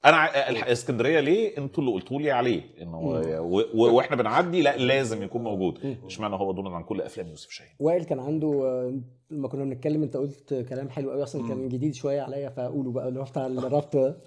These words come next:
Speaker 3: أوكي، يعني أنا بالنسبة لي اسكندرية ليه كان، آم، أولًا فكرة السيرة الذاتية
Speaker 1: مم.
Speaker 3: مش موجودة، مش مطروقة عندنا في، في، في السينما بتاعتنا، يعني تقريبًا الوحيد اللي عملها بالوضوح ده كان يوسف شاهين.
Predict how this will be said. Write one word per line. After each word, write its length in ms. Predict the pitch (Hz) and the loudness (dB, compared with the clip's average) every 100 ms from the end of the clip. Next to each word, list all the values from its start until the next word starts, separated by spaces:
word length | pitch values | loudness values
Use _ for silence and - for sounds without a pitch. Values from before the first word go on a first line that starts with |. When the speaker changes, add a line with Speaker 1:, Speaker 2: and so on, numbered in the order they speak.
| _ _ _ _ - | _ _ _ _ -14
Speaker 3:
أوكي، 280 | 127 143 135 | -8 -6 -4
يعني 520 | 120 123 127 127 127 | -2 -2 -2 -6 -4
أنا 80 | 143 | -2
بالنسبة 320 | 160 156 156 | -2 -6 -6
لي 40 | 165 | -8
اسكندرية 420 | 165 151 147 156 | -8 -8 -4 -4
ليه 100 | 156 | -4
كان، 380 | 156 139 120 123 _ _ - | -6 -8 -8 -12 _ _ -18
آم، 640 | 110 107 107 104 101 95 90 _ _ _ _ _ _ _ _ _ _ _ _ _ _ _ _ _ _ _ _ _ _ _ - | -14 -12 -12 -12 -14 -16 -20 _ _ _ _ _ _ _ _ _ _ _ _ _ _ _ _ _ _ _ _ _ _ _ -4
أولًا 360 | 127 151 151 | 0 0 -2
فكرة 540 | 151 170 170 123 120 - | -6 -8 -6 -10 -10 -14
السيرة 340 | - - 165 | -12 -6 -4
الذاتية 540 | 147 127 120 143 196 - - | -2 -4 -8 -10 -10 -14 -12
Speaker 1:
مم. 260 | 90 - _ _ _ 113 | -10 -12 _ _ _ -18
Speaker 3:
مش 320 | 107 107 123 | -16 -12 -8
موجودة، 400 | 113 131 139 123 | -8 -6 -6 -6
مش 220 | 110 - | -8 -12
مطروقة 380 | 113 135 135 113 | -14 -14 -14 -14
عندنا 320 | 101 107 113 | -14 -14 -16
في، 420 | 104 _ _ 98 85 | -18 _ _ -20 -20
في، 300 | - 90 82 | -20 -20 -20
في 120 | - | -20
السينما 580 | 87 87 80 - 123 120 | -20 -20 -18 -12 -12 -12
بتاعتنا، 440 | - - 113 117 | -16 -18 -16 -14
يعني 200 | 107 151 | -12 -12
تقريبًا 420 | - 127 139 131 107 | -12 -10 -8 -10 -10
الوحيد 340 | 104 - 123 | -14 -14 -12
اللي 140 | 107 95 | -12 -12
عملها 320 | 107 117 117 | -12 -10 -12
بالوضوح 720 | 95 98 98 101 117 127 127 | -14 -18 -18 -16 -12 -12 -14
ده 260 | 104 117 131 | -14 -12 -12
كان 300 | 117 101 101 | -16 -20 -20
يوسف 220 | 110 - | -20 -20
شاهين. 340 | - 98 113 | -20 -20 -20